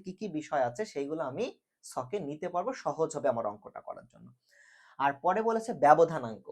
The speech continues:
বা সিবি নির্ণয় করো। সিবি নির্ণয় সূত্র হচ্ছে সিবি equals to sigma divided by x bar into hundred। আর যেহেতু এক্স বারের কথা বলেছে এখানে আসছে, তো এক্স বার মানে হচ্ছে গাণিতিক গড় বা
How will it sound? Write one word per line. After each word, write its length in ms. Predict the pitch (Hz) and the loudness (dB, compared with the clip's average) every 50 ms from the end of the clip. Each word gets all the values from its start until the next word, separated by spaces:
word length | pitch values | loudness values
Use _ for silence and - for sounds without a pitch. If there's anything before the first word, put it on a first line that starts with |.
| - - | -8 -6
বা 80 | 117 123 - - | -4 -4 -4 -4
সিবি 280 | - 185 185 180 220 214 190 | -2 -2 0 2 2 0 0
নির্ণয় 300 | 160 131 117 101 92 - - | -2 -4 -6 -6 -8 -8 -8
করো। 140 | 92 87 82 - _ - - | -10 -10 -10 -14 _ -16 -8
সিবি 220 | - 175 175 190 185 170 | -6 -4 -2 -2 -2 -4
নির্ণয় 260 | 156 147 139 135 127 - - | -6 -6 -8 -8 -8 -8 -10
সূত্র 200 | 127 - - 160 147 135 | -12 -10 -8 -8 -8 -8
হচ্ছে 240 | 123 127 - 190 220 269 - _ _ _ _ _ - | -8 -4 -2 -2 -2 -2 -4 _ _ _ _ _ -10
সিবি 320 | - - 180 180 175 202 208 | -8 -4 -4 -4 -4 -4 -6
equals 260 | 196 - 202 196 190 - - | -2 0 0 0 0 -2 -6
to 60 | 208 196 - - | -6 -6 -6 -6
sigma 320 | 160 143 139 165 180 190 190 147 139 | -6 -6 -4 -2 -2 -2 -2 -2 -4
divided 400 | 127 127 131 131 123 127 123 123 123 135 | -6 -4 -4 -4 -4 -6 -8 -4 -2 -2
by 80 | 131 123 - - 165 220 - | -2 -2 -2 -2 -2 -2 -2
x 20 | - - - 110 | -4 -10 -4 2
bar 180 | 113 123 185 320 - - _ _ _ _ _ - | 6 6 6 6 4 0 _ _ _ _ _ -14
into 200 | 151 151 151 127 - - - | -12 -10 -10 -10 -10 -10 -12
hundred। 400 | 107 101 98 98 98 95 - _ - - _ _ _ _ - - - 139 | -14 -14 -12 -10 -12 -12 -12 _ -20 -20 _ _ _ _ -16 0 2 2
আর 60 | 139 127 | 2 2
যেহেতু 200 | 160 175 175 - 185 - 156 165 | 0 -2 -2 -2 -2 0 0 0
এক্স 160 | 165 - - 190 | 0 -2 -2 2
বারের 220 | 208 208 214 208 196 175 | 2 2 2 2 -2 -4
কথা 160 | 170 - 185 160 143 147 | -6 -4 -6 -6 -4 -4
বলেছে 220 | 139 135 127 - 147 | -6 -6 -8 -10 -10
এখানে 200 | 135 - 143 139 123 123 | -12 -10 -10 -10 -10 -10
আসছে, 300 | - - - - 120 120 - - - _ _ _ _ _ | -10 -14 -12 -8 -6 -6 -6 -8 -12 _ _ _ _ _
তো 60 | - 135 131 147 | -10 -4 -4 -2
এক্স 160 | 160 156 - - 185 | -4 -4 -4 -4 -2
বার 100 | 196 190 165 165 | -2 -2 -2 -4
মানে 120 | 165 170 165 | -6 -6 -10
হচ্ছে 160 | - - 170 139 117 110 | -10 -10 -12 -10 -8 -8
গাণিতিক 420 | 107 110 123 123 123 127 131 117 117 123 | -8 -8 -10 -12 -14 -14 -16 -12 -4 0
গড় 180 | 139 175 - - - 113 113 | 2 2 2 0 -4 -6 -6
বা 80 | 120 | -6